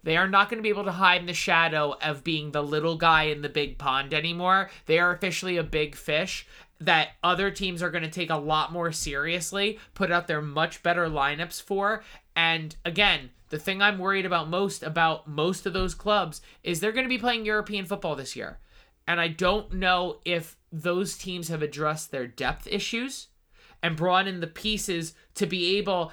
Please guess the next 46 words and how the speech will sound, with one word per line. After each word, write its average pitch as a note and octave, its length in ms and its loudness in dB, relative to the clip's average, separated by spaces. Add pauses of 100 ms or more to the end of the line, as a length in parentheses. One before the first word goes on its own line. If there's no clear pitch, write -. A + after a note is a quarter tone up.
(120)
to - 120 -2
play E3+ 640 0 (180)
Wednesday G3 680 0
night G3 460 -2 (100)
or E3 120 0
Thursday F3 600 0
night D3 340 -4
and E3 140 -4
then E3 120 -6
turn F#3 240 -2
around F3 260 0
and D#3+ 100 -10
play E3 160 -2
Sunday D#3 500 0
morning. A#2 360 -12 (1080)
That's G3 320 6
the F#3+ 120 -8
thing E3+ 220 -6
I'm D#3+ 160 0
worried D3+ 280 0
about C#3+ 220 0
with C#3 160 -10
those C3 300 -6
teams. - 360 -10 (240)
So, D3+ 180 0
like, D3 260 -4
teams, G#3+ 600 -6 (300)
certain A#3 420 0
teams A#3 360 -4
in G#3 80 -6
the G3+ 80 -4
middle G3 300 0
of F#3 60 -2
the F3+ 80 -4
park F3+ 480 0
didn't F#3 340 0
do G3 160 -4
enough E3 380 -2
this F#3 160 -4
transfer F#3+ 500 -6
window F#3+ 420 -4
to F3+ 180 -8
really E3 400 -2
solidify E3 680 -2
that D#3+ 200 -6
they're D3+ 140 -2